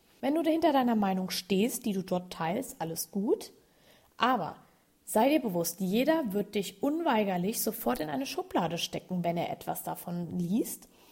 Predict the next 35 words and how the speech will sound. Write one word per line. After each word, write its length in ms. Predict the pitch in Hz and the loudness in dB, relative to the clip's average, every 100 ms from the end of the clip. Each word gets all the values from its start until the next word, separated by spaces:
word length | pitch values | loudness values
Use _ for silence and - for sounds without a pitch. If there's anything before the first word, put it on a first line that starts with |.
| - | -4
und 340 | - 294 339 - - | 2 4 2 -4 -10
im 160 | - | -8
Zweifel 400 | 392 - 185 180 | -4 0 2 2
dich 200 | 233 226 | 0 4
auch 100 | - | 2
darauf 300 | - 160 170 | 2 -4 -4
ansprechen. 640 | 175 381 - - 160 - - - - - _ | -4 -6 -8 -6 -6 -6 -16 -20 -20 -20 _
Ich 120 | - | -2
habe 180 | 247 269 | 0 0
schon 440 | - 247 247 247 - | 0 0 0 -2 -4
Menschen 580 | 208 208 220 247 240 - | 0 2 4 2 -2 -4
aus 240 | - - | -6 -2
meiner 240 | 214 196 190 | 0 2 2
Liste 380 | 190 185 - | 0 -2 -2
entfernt, 800 | - 190 185 - 180 190 285 - - - - - - | -2 -2 -4 -4 -2 -2 -4 -8 -18 -20 -20 -20 2
die 160 | 240 240 | 4 6
sich 440 | 233 233 233 - | 8 6 4 0
beispielsweise 720 | 220 220 - 220 - 190 185 | 0 0 0 -2 2 2 2
fremdenfeindlich 920 | - - 196 - 190 180 170 - - | -2 -2 -2 -4 -6 -4 -6 -6 -10
geäußert 480 | - 208 - 202 - | -6 -4 -2 -4 -4
haben 340 | 240 262 320 - | -4 -4 -6 -6
und 420 | - 226 220 226 - - _ _ _ _ | 0 2 2 0 -8 -20 _ _ _ _
ich 180 | - - | -8 -6
wette, 220 | 175 190 | -6 -4
die 120 | 190 | 0
merken 300 | 214 311 - | 0 -2 -8
es 160 | 180 - | -10 -10
nicht 200 | 185 - | -12 -12
mal. 180 | - - _ _ _ _ - | -14 -16 _ _ _ _ -2
Was 280 | 214 339 - | 2 2 2
kannst 320 | 277 262 - | 0 0 4
du 60 | |
jetzt 260 | 233 233 233 | 6 4 2
also 200 | 180 175 | -2 -2
tun, 340 | 180 - 320 | -6 -2 -2